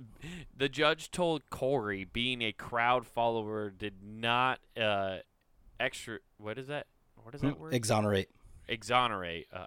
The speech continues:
Speaker 1: man, I've actually never seen that word spelled out. I've heard it a ton. I've never seen it spelled out.
Speaker 2: Oh,
Speaker 1: Never would
Speaker 2: gotcha.
Speaker 1: guess that's what that was. Exonerate him from, uh, the repercussions of his actions, which is also kinda weird, um,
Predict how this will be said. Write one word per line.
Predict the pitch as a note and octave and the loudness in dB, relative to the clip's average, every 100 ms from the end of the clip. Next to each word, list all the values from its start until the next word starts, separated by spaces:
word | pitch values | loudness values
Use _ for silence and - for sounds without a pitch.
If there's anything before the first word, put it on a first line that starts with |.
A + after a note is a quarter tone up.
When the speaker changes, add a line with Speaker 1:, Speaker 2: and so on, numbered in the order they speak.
| G#2 | -10
Speaker 1:
man, | C#3 | -10
I've | B2 D3 | -8 -4
actually | F2+ D#3 - | -2 -2 -4
never | B2 G#2+ B2 B2+ C3 | -8 0 0 0 -4
seen | - B2 | -6 -6
that | A#2 G2 | -6 -4
word | G#2+ G2+ | -6 -6
spelled | - G#2+ G2 | -4 -2 -2
out. | F#2+ F2+ D#2+ | -2 -2 -4
I've | F2 | -6
heard | - A#2 C3+ | 0 2 2
it | D3 | 0
a | |
ton. | C3+ D3+ D#3+ | -4 -4 -2
I've | D3 G2 | -4 0
never | G#2 G#2+ G2+ | 4 4 2
seen | - F#2+ | -6 -8
it | |
spelled | - F#2+ F2 | -4 -4 -2
out. | - | 0
Speaker 2:
Oh, | |
Speaker 1:
Never | F#2+ F2 | 2 4
would | F#2+ | 2
Speaker 2:
gotcha. | F#2+ G2+ | 2 2
Speaker 1:
guess | G2+ | -2
that's | F2+ - | -6 -10
what | F2+ E2+ | -12 -8
that | E2+ | -8
was. | E2+ F2 C#2+ - - - - | -8 -10 -12 -18 -20 -20 -16
Exonerate | - G2+ A#2+ B2 A#2 G2+ | -10 0 2 4 2 0
him | A2 G#2 - - | -2 -8 -10 -4
from, | A2 G#2 G2+ G2 F#2+ | 0 0 0 -6 -6
uh, | G2 F#2+ | -4 -2
the | G2 | 0
repercussions | A2+ A2 G2+ A2 - G2+ | -2 -2 -2 -4 -2 -6
of | F#2+ | -4
his | F2+ | -4
actions, | F#2 F#2+ - F2 E2 - - - - | -4 -4 -6 -14 -20 -20 -20 -20 -10
which | A3 C4+ | -6 -4
is | C#4+ C#4 | -4 -4
also | E4+ C4 G3+ | -4 -4 -4
kinda | F3+ D#3+ C3 | -2 -4 -4
weird, | G#2+ A2 G2 F2 C#2+ _ _ _ _ - | -4 -2 -2 -2 -8 _ _ _ _ 0
um, | B2 A#2 G#2+ G2+ F#2+ | 2 2 0 -4 -10